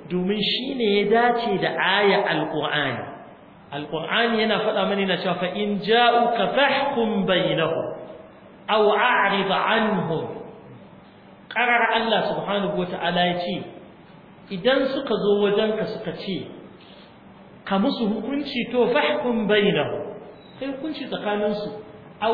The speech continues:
a'rid anhum. In kuma ka ga dama, ka kau da kai, ka ki musu hukunci, ka ce su tafi." Haka Qur'ani ya ba Annabi sama zaɓi. Sannan wannan ba khususiyar manzo Allah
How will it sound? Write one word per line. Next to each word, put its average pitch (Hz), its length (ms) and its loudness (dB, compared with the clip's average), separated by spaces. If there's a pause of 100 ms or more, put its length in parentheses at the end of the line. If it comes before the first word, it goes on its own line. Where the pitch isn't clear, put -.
(140)
a'rid 202 560 2
anhum. 180 600 -2 (440)
In 202 100 -12
kuma 214 220 -12
ka 208 160 -2
ga 202 80 0
dama, 208 280 0
ka 208 120 -10
kau 185 200 -2
da 160 120 -2
kai, 170 160 -6
ka - 80 -8
ki - 160 -8
musu 151 240 -8
hukunci, 143 400 -12
ka 139 80 -10
ce 175 160 -8
su 143 80 -12
tafi." 127 240 -12 (1200)
Haka - 240 -4
Qur'ani 196 420 0
ya 190 80 4
ba 196 220 2
Annabi 180 160 -2
sama 151 240 -4
zaɓi. 143 320 -4 (560)
Sannan 190 240 -2
wannan 254 300 2
ba 196 180 4
khususiyar 240 580 0
manzo 175 240 2
Allah 208 240 2